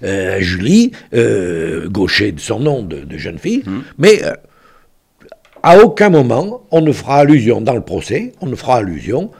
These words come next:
Speaker 1: à son mari, à son veuf.
Speaker 2: D'accord.
Speaker 1: Alors, euh, bon, on, euh,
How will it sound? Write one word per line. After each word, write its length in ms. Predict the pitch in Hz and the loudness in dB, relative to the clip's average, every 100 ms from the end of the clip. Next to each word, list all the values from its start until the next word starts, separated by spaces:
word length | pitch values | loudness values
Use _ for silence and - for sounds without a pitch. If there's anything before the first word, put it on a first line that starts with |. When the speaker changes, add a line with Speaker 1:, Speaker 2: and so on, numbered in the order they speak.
| _ _ - | _ _ -10
Speaker 1:
à 100 | 127 | -8
son 200 | - 160 | -4 -2
mari, 440 | 156 110 95 131 | 0 0 2 2
à 60 | 135 | 0
son 160 | - 117 | -4 -6
veuf. 400 | 67 73 - _ _ - | -8 -14 -20 _ _ -20
Speaker 2:
D'accord. 480 | - - - - - | -14 -14 -12 -8 2
Speaker 1:
Alors, 300 | 170 170 143 | 6 6 8
euh, 240 | 147 143 - - _ - | 6 4 -2 -20 _ 2
bon, 420 | 135 131 117 110 - - | 4 4 2 -2 -6 -10
on, 40 | 123 | -6
euh, 720 | 113 113 95 92 90 90 | -4 -6 -8 -10 -12 -14